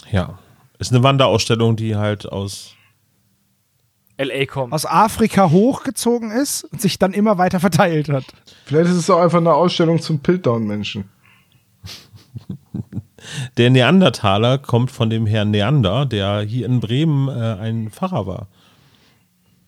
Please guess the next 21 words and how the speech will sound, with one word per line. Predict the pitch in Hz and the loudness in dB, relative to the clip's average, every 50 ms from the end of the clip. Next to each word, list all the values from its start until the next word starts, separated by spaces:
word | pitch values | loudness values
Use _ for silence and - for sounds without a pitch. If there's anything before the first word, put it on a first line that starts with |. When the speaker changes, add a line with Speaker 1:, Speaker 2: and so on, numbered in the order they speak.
| _ _ _ _ - | _ _ _ _ -2
Speaker 4:
Der | 135 139 | 0 0
ist | 135 - | 0 0
durch, | 156 139 - - _ | -4 -6 -6 -8 _
der | - - 147 147 | -2 2 4 4
ist | 151 139 - 160 | 4 2 2 0
da | 156 | 2
durch | 151 151 - | 2 2 0
so | 156 147 | 0 0
ein | 139 135 | 0 0
Tal | - - 151 170 196 196 160 | 2 2 4 4 4 4 4
neandert. | 135 139 139 127 120 131 135 131 135 147 185 214 - - _ _ _ _ _ _ _ _ _ _ _ _ _ _ _ _ _ _ _ _ _ _ _ _ _ _ _ _ - | 4 4 4 4 2 2 2 4 4 4 4 2 0 -6 _ _ _ _ _ _ _ _ _ _ _ _ _ _ _ _ _ _ _ _ _ _ _ _ _ _ _ _ -2
Speaker 3:
Hm, | 151 151 175 202 202 | 0 0 0 0 -2
man | 185 160 151 | -4 -4 -2
kennt's | - 175 175 180 | 0 2 2 4
Speaker 4:
Und | 175 170 | 4 4
hat | 131 | 4
Speaker 3:
ja. | 165 | 4
Speaker 4:
dabei | 175 175 185 180 | 4 4 4 2
Menschen | 175 175 180 180 180 - 160 139 | 2 2 2 2 2 2 0 2
gefunden. | 127 117 120 - 120 117 113 - 107 104 - _ _ _ _ _ _ _ _ _ _ _ _ _ _ _ _ _ _ _ _ _ _ _ _ _ _ _ _ _ _ - | 2 0 -2 -2 -4 -4 -4 -4 -6 -8 -10 _ _ _ _ _ _ _ _ _ _ _ _ _ _ _ _ _ _ _ _ _ _ _ _ _ _ _ _ _ _ -2
Speaker 3:
Natürlich. | 165 156 185 160 147 175 156 127 - - - | 0 0 2 4 2 2 2 2 0 -4 -10